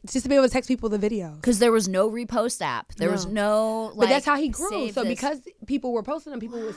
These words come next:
Speaker 1: see 'em, and then
Speaker 2: Wow.
Speaker 1: that's how they were following because we were over there revining at the time.
Speaker 2: Yeah.
Speaker 1: They still didn't have anything to repost or do anything on Instagram. So that was his method, and that's how he grew. So I just, it's so interesting to hear the beginning influencers, to hear our stories, to
Speaker 2: Yes.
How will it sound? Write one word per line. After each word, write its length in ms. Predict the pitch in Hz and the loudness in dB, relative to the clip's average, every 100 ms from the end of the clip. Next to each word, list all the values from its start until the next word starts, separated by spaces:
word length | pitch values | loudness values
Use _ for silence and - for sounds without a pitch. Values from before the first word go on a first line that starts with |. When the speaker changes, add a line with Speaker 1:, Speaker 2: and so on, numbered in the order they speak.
| - | -8
Speaker 1:
see 180 | 311 269 | -6 -4
'em, 180 | 226 247 | -4 -2
and 180 | 208 208 | -2 2
then 120 | 214 | 2
Speaker 2:
Wow. 80 | 208 | 2
Speaker 1:
that's 100 | 202 | 2
how 80 | 220 | 0
they 100 | 202 | 0
were 140 | 202 | 2
following 380 | 269 294 247 208 | 4 4 4 -2
because 260 | 208 202 - - _ | -2 -4 -6 -20 _
we 140 | 294 | 2
were 100 | 320 | 4
over 180 | 269 226 | 4 4
there 300 | 214 202 185 - | 6 4 2 -8
revining 600 | 190 247 214 262 349 269 | 0 4 8 6 6 4
at 80 | 196 | 2
the 80 | 180 | 0
time. 360 | 190 170 160 - | -2 -4 -4 -10
Speaker 2:
Yeah. 280 | 190 214 196 | -10 -8 0
Speaker 1:
They 160 | 208 214 | 2 4
still 160 | 254 | 6
didn't 160 | 220 214 | 4 4
have 240 | 269 254 | 4 4
anything 400 | 214 208 185 190 185 | 4 2 4 2 2
to 100 | 185 | 0
repost 340 | 190 190 165 | 0 0 0
or 60 | 175 | -4
do 100 | 170 | -4
anything 320 | 170 170 170 | -6 -8 -8
on 160 | 180 | -8
Instagram. 480 | 165 - - - - _ _ - | -10 -16 -20 -20 -20 _ _ -16
So 160 | - 202 | -2 4
that 160 | 208 | 4
was 100 | 214 | 4
his 180 | 240 202 | 0 -2
method, 680 | 190 196 233 - 196 175 170 | -2 0 0 -2 0 0 0
and 100 | 190 | 0
that's 160 | 185 190 | -2 2
how 100 | 190 | 2
he 100 | 202 | 2
grew. 400 | 165 202 262 175 - - _ | -2 2 2 0 -6 -20 _
So 200 | - 226 | -2 2
I 140 | - 233 | 4 4
just, 280 | 277 226 - | 2 -4 0
it's 120 | 240 | 2
so 140 | 277 - | 4 4
interesting 400 | 247 247 226 214 | 2 -2 -2 0
to 80 | 190 | 2
hear 160 | 214 | 0
the 160 | 196 190 | 0 -2
beginning 640 | 170 190 156 208 214 220 | -4 -10 0 0 0 -2
influencers, 640 | 196 202 214 185 175 175 | -6 -4 -2 -2 -4 -8
to 100 | 170 | -6
hear 160 | 175 196 | -2 2
our 160 | 190 185 | 2 0
stories, 600 | - 202 196 226 247 247 | -6 -6 -4 -4 -6 -10
to 80 | 160 | -12
Speaker 2:
Yes. 280 | 156 156 | -10 -4